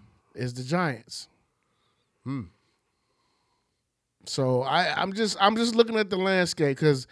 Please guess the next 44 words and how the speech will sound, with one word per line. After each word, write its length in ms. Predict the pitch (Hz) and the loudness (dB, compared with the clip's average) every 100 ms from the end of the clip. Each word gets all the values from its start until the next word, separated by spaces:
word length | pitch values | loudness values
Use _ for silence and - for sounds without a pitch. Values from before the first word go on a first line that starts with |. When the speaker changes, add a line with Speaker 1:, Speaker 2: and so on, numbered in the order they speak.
| - - - | -20 -20 -4
Speaker 1:
the 120 | 143 | -2
Bears 360 | 143 190 247 226 | 4 10 10 10
are 60 | 175 | 4
still 260 | - 175 | 2 2
gonna 220 | 156 151 | 2 -2
keep 200 | 135 165 | -2 -4
winning. 300 | 135 143 123 123 | -2 -2 -2 -4
I 80 | 156 | -6
mean, 120 | 170 | -2
they're 120 | 180 | -2
gonna 140 | 175 | -2
try 280 | 147 - 160 | -4 -2 -2
to 80 | 139 | 0
win. 380 | 127 120 107 101 _ _ _ _ 131 | -6 -8 -12 -18 _ _ _ _ -8
Like, 160 | 139 147 | -8 0
that, 220 | 170 190 | 2 2
it's 220 | 185 175 180 | 2 -2 2
not, 220 | 220 220 | 0 4
this 160 | 214 | 2
is 120 | 240 208 | 2 2
not 160 | 208 | 6
like 160 | 190 160 | 6 8
last 420 | 165 156 139 - | 8 8 6 -2
year. 220 | 117 104 _ _ _ _ _ _ | -10 -16 _ _ _ _ _ _
The 80 | 135 | 2
Bears 280 | 202 214 | 6 6
are 40 | 185 | 4
gonna 160 | 160 | 0
try 240 | 147 190 156 | 2 2 2
to 60 | |
win, 240 | 143 143 151 156 | 2 0 -2 -4
which 180 | 170 160 | -8 -8
is 120 | 143 | -8
why 420 | 147 156 143 135 - - - _ _ _ _ _ _ _ 190 | 0 2 2 -2 -6 -20 -20 _ _ _ _ _ _ _ -2
you 120 | 156 165 | 2 6
may 200 | 165 156 | 6 6
see 180 | - | 0
Justin 380 | 147 147 147 139 | 0 0 0 -4
play 220 | 120 143 | -6 -6
Sunday. 500 | 127 123 104 87 78 - _ _ _ _ _ _ _ _ _ _ _ _ _ _ _ _ _ _ _ _ _ _ _ _ | -6 -10 -12 -16 -20 -20 _ _ _ _ _ _ _ _ _ _ _ _ _ _ _ _ _ _ _ _ _ _ _ _
Speaker 2:
I, 140 | 120 180 | 8 8
Speaker 1:
Next 160 | 170 | 8
Sunday. 420 | 165 139 117 107 - - _ _ _ _ 196 | 0 -2 -6 -14 -18 -20 _ _ _ _ 0
Speaker 2:
I'm, 260 | 240 262 | 2 2